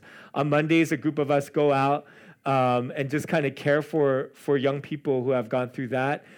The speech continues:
Co-mentoring at-risk youth. Uh, that's Tuesdays. We have a group of people s-, having one-on-one relationship with, uh, different demographics in Fullerton that don't have the resources that a lot of us have.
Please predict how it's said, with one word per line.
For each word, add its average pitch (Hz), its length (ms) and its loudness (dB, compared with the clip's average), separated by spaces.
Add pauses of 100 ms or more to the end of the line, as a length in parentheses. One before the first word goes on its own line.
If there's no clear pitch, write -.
(200)
Co-mentoring 165 720 2
at-risk 147 480 0
youth. 160 400 2 (420)
Uh, 127 280 2
that's 160 300 2
Tuesdays. 190 800 2
We 151 160 2
have 156 160 4
a 156 60 0
group 156 200 -2
of 143 80 -6
people 156 600 2 (260)
s-, - 140 -20 (200)
having 151 400 0
one-on-one 151 520 2
relationship 131 800 -4 (300)
with, 143 320 2 (200)
uh, 131 160 4
different 147 380 -2
demographics 156 680 0
in 143 80 -6
Fullerton 156 460 -2
that 127 180 0
don't 147 140 0
have 147 120 0
the 131 80 -8
resources 123 760 -8
that 123 120 -2
a 117 40 -4
lot 123 200 -2
of 117 100 -6
us 117 140 -10
have. 110 380 -6